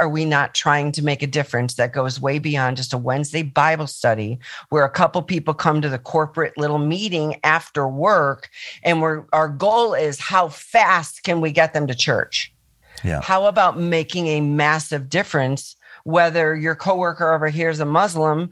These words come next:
Speaker 1: your coworker over here is an atheist, and somebody over here is a believer? I mean, I had an atheist do an endorsement on my book
Speaker 2: Yeah.
Speaker 1: because of his love for how convicted I was, not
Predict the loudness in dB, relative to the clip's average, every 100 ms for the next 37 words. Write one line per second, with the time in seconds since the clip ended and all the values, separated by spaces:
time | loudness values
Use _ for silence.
0 | -12 -12 -4 -2 2 2 2 2 2 2
1 | 0 -2 0 -2 -2 -4 -4 -2 0 0
2 | -2 -18 -20 -20 -4 0 0 -2 -4 0
3 | 2 2 2 0 -4 -4 -4 -4 0 2
4 | 2 2 2 2 0 0 -4 _ -2 0
5 | -2 0 0 -2 -14 _ -2 0 0 -2
6 | -2 -2 -2 0 2 2 2 0 -2 _
7 | _ _ _ _ _ _ -8 -4 0 2
8 | 2 0 -2 -2 -4 -2 2 4 4 0
9 | -6 -2 0 0 -4 2 2 2 0 -2
10 | -2 0 -4 -2 0 0 2 0 -2 -4
11 | 0 2 2